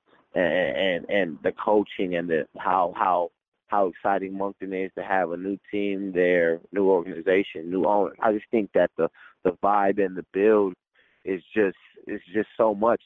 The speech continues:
that if we didn't win a championship, it would be, um, it would be, uh, it'd be disappointing. It would be disappointing. So I think the ceiling is, is, is, is so high. I, I don't put a cap on it.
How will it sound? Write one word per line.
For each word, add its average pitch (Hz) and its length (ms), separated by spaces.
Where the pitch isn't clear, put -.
that 90 140
if 90 80
we 101 160
didn't 87 480
win 87 180
a 82 60
championship, 85 880
it 92 100
would 82 200
be, 80 200
um, 76 240
it 98 80
would 95 160
be, 85 220
uh, 80 220
it'd 101 160
be 110 80
disappointing. 107 500
It 95 60
would 90 100
be 80 200
disappointing. 78 520
So 71 180
I 101 120
think 104 260
the 85 80
ceiling 92 340
is, 78 200
is, 85 240
is, 78 320
is 85 200
so 92 180
high. 80 240
I, - 200
I 87 60
don't 90 160
put 78 140
a 76 40
cap 73 260
on 69 160
it. - 100